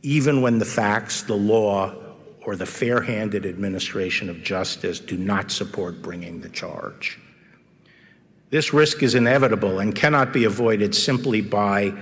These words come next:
hiring as prosecutors only moral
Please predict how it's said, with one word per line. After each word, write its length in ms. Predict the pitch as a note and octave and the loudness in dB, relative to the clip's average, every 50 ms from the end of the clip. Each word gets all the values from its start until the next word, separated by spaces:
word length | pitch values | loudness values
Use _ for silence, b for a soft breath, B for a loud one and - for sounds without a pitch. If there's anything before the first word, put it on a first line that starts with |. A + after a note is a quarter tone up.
| B B B B B B B B B B B B _ | B B B B B B B B B B B B _
hiring 640 | - - - - B2 B2+ C3+ B2+ B2+ B2 A#2+ A2+ A2 | -20 -14 -6 0 2 4 4 4 4 4 2 2 2
as 160 | G#2+ G#2 G2+ | 0 0 -2
prosecutors 880 | - - - A2+ G#2 G#2 G#2 - - - - - G#2+ G2 F#2+ F#2 F#2 - - - - | -2 -2 0 2 2 2 0 -2 -4 -6 -6 -6 -6 -6 -6 -6 -8 -10 -10 -4 -2
only 340 | B2 B2+ B2 A#2+ A#2+ A#2 A2 | 0 2 2 4 2 2 2
moral 600 | G#2+ G#2 G#2 G#2 G2 G2 G2 G2 F2 F2+ - | 0 0 -2 -2 -2 -2 -2 -4 -6 -8 -10